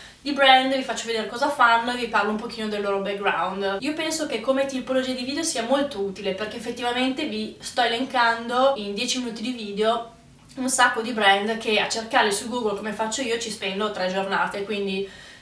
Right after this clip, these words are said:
è molto utile crearlo come video, come output di video, però non so se la formula che vi propongo sia allettante, quindi sia interessante da vedere. Avete consigli per renderla un pochino più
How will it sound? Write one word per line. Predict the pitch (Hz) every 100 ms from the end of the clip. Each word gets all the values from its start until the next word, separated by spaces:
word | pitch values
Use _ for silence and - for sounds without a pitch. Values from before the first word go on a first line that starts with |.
| -
è | 214
molto | 240 294 233
utile | 208 190
crearlo | 196 208 202
come | 208 202
video, | 196 196 180 185 190 190 - -
come | 208 202
output | 196 196 196 233 220
di | 220
video, | 202 196 190
però | 190 262 220
non | 220 247
so | - 269
se | 277 226 208
la | 208
formula | - 247 214 196 202
che | 196 226
vi | 220
propongo | 262 - 226 214 214 233 262 269 - - - - -
sia | - - 254
allettante, | 240 220 - 202 208 208 202
quindi | 202 202 202 196 196
sia | - 208
interessante | 196 220 208 196 196
da |
vedere. | 196 196 180 185 185 190 - -
Avete | 233 254 269
consigli | 240 - 262 277
per | 247
renderla | 220 220 226
un | 226
pochino | 220 214 240
più | 226 254 240 226 220 220 220